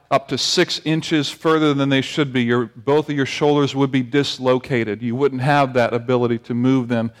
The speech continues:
anymore. And the cause of death would be asphyxiation. You couldn't breathe ultimately as the blood filled your lungs.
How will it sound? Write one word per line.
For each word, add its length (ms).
anymore. 680
And 60
the 60
cause 380
of 160
death 240
would 80
be 120
asphyxiation. 960
You 100
couldn't 380
breathe 400
ultimately 560
as 160
the 140
blood 480
filled 280
your 140
lungs. 440